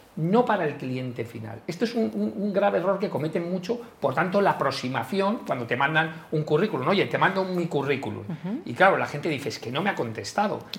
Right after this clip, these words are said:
Speaker 1: Digo,
Speaker 2: Así es.
Speaker 1: explícalo.
Speaker 2: Así es. Yo, por poner un poquito de orden
Speaker 1: Sí.
Speaker 2: en esto, que creo que también es muy práctico
Speaker 1: Ujú.
Speaker 2: y creo que quien nos escucha lo, lo va a valorar, ¿no?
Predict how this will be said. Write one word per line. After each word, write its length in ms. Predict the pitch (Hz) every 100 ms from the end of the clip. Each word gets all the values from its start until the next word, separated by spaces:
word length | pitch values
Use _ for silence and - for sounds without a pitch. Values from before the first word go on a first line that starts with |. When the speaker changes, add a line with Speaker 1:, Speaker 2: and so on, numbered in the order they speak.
| - -
Speaker 1:
Digo, 420 | 120 123 117 -
Speaker 2:
Así 280 | 196 185 208
es. 200 | 160 151
Speaker 1:
explícalo. 440 | - 196 180 120
Speaker 2:
Así 300 | 202 196 -
es. 340 | 180 156 151 180
Yo, 360 | 185 220 220 -
por 240 | 190 185
poner 200 | 185 190
un 80 | 208
poquito 360 | 247 247 254
de 80 | 233
orden 180 | 233 202
Speaker 1:
Sí. 40 | 220
Speaker 2:
en 60 |
esto, 240 | 247 269 220
que 100 | 190
creo 160 | 185
que 80 | 180
también 240 | 202 220 214
es 80 |
muy 320 | 196 196 196 190
práctico 440 | 196 202 131 175
Speaker 1:
Ujú. 80 | 202
Speaker 2:
y 80 | 185
creo 180 | 175
que 160 | 180 180
quien 100 | 180
nos 160 | 180 185
escucha 420 | 170 202 - 214
lo, 120 | 180
lo 140 | 170
va 80 | 175
a 40 | 170
valorar, 460 | 190 185 185 160
¿no? 220 | 170 202